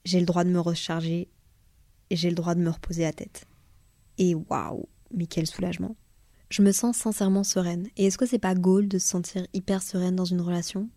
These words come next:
Moi, je peux vous dire que oui. En fait, tout simplement, je sens juste que s'il y a un imprévu,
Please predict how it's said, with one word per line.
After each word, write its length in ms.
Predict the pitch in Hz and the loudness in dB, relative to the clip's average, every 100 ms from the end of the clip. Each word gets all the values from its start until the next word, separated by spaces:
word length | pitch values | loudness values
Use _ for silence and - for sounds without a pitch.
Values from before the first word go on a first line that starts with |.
| _ _ _ _ - | _ _ _ _ -4
Moi, 120 | 190 | -2
je 80 | 180 | 0
peux 100 | 185 | -2
vous 120 | 175 | -2
dire 180 | 170 175 | -2 -4
que 100 | 185 | -6
oui. 160 | 180 - _ _ _ _ _ 196 | -8 -10 _ _ _ _ _ -2
En 40 | |
fait, 140 | 208 | -2
tout 120 | 226 208 | -2 0
simplement, 440 | 190 185 185 202 | 0 2 2 2
je 120 | 185 | 0
sens 200 | 180 180 | 0 0
juste 200 | 180 202 | 0 -2
que 100 | 190 | -4
s'il 240 | 175 - 190 | -4 0 2
y 20 | |
a 60 | |
un 80 | 180 | 2
imprévu, 500 | 185 185 190 175 190 | 2 0 -4 -2 -4